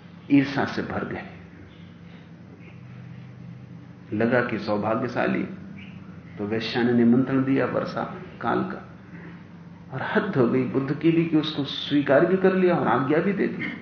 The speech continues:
एक भिक्षु ने खड़े होकर कहा कि "रुकें, इससे गलत नियम प्रचलित हो जाएगा।"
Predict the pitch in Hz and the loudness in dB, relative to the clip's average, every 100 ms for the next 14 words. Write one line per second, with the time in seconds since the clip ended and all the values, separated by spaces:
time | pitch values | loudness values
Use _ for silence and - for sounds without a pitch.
0 | - - - 165 170 143 160 214 196 170 | -16 -18 4 8 8 8 4 6 8 8
1 | 147 165 180 180 175 170 170 151 147 170 | 8 10 10 8 4 6 4 4 4 4
2 | 185 - - - - - - - - - | 4 4 -2 -12 -18 -20 -20 -20 -20 -20
3 | - - - - - - - - - - | -20 -20 -20 -20 -20 -20 -20 -20 -20 -20
4 | - - - - - - - - - - | -20 -20 -20 -20 -20 -20 -20 -20 -20 -20
5 | - - - - - - 143 - 127 101 | -20 -20 -20 -20 -20 -2 0 0 -2 2
6 | 120 143 - 120 127 127 117 113 113 117 | 4 4 4 4 4 4 2 0 -4 -2
7 | 110 - 98 98 73 - - | -4 -2 -2 0 0 0 -8